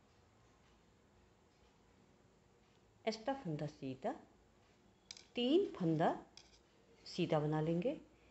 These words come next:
इस design के लिए हमने चार चार फंदों के हिसाब से फंदे रखने होंगे। एक्स्ट्रा हमने दो फंदे रखने हैं, एक, दो,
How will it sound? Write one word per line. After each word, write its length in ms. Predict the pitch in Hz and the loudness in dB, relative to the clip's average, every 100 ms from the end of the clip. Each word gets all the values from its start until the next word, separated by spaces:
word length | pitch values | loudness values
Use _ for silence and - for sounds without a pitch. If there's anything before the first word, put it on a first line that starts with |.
| - _ _ _ - | -20 _ _ _ -2
इस 280 | 370 - - | 0 -2 -4
design 480 | 190 175 196 240 285 | -2 6 8 8 6
के 80 | 190 | 4
लिए 140 | 170 | 4
हमने 260 | 165 143 202 202 | 4 4 2 0
चार 180 | 202 185 | 0 0
चार 260 | 185 262 302 - | 2 0 -2 -2
फंदों 280 | 165 156 151 | 0 2 2
के 80 | |
हिसाब 360 | 156 - 147 135 | 0 -4 -8 -10
से 180 | - 294 415 - | -8 -8 -8 -10
फंदे 240 | - 151 143 | -6 -2 -2
रखने 300 | 139 - 143 | -4 -6 -6
होंगे। 320 | 143 160 330 - - - - - - - | -4 -2 -2 -4 -20 -20 -20 -20 -4 0
एक्स्ट्रा 340 | 262 - 370 | 0 0 -4
हमने 280 | 262 190 190 | 0 0 0
दो 180 | 190 165 | 2 2
फंदे 320 | 165 143 135 | 2 0 2
रखने 300 | 135 131 143 | 0 -4 -6
हैं, 180 | 139 247 - - - - - - - | -6 -6 -8 -16 -20 -20 -20 -20 -8
एक, 400 | 180 175 233 269 - - - - _ - - _ _ _ _ _ _ - - - - _ - | 2 4 4 0 -8 -12 -20 -20 _ -20 -20 _ _ _ _ _ _ -20 -20 -20 -20 _ -14
दो, 680 | 147 160 139 139 151 294 | -2 2 4 4 4 2